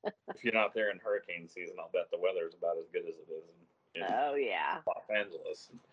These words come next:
Speaker 2: So, you know, I don't, there, there's lots of places I haven't been, and I've been to Colorado, and I can take that or leave it too. Um,
Speaker 1: Yes,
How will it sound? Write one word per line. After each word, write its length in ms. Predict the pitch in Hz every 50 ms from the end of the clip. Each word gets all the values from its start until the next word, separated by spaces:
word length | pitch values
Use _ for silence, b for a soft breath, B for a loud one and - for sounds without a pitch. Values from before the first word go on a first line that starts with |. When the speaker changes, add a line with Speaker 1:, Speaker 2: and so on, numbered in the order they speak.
| b b b b b b b b b b b b b b _ _ _ -
Speaker 2:
So, 340 | - - 151 135 135 131 127
you 140 | 131 143
know, 360 | 131 123 113 110 107 110 110 - -
I 120 | 127 127
don't, 240 | 127 120 113 110 - - B B B B B B B B B _ _
there, 200 | - 127 135 127 - _
there's 260 | - 123 139 156 147 131
lots 260 | 190 110 123 131 -
of 80 | - -
places 340 | 123 120 127 120 - 117 113
I 100 | 110 110 -
haven't 240 | 117 117 120 - _
been, 100 | - 104 110 104 90 85 -
and 80 | 90 95
I've 160 | 120 139 135
been 180 | - 156 147 139
to 60 | 127 120
Colorado, 640 | - 131 117 107 101 92 98 107 104 98 90 87 87
and 80 | 85 85
I 160 | 87 90 92
can 120 | - 104 87 80 - -
take 160 | 104 - _ -
that 160 | 104 113 101
or 100 | 90 82 85
leave 140 | 85 82 -
it 100 | 78 76 _ -
too. 140 | - 85 73 - - _ _ _ _ _ _ _ _ _ _ _ _ _ _ - -
Um, 60 | 95 -
Speaker 1:
Yes, 360 | - 120 139 117 92 80 -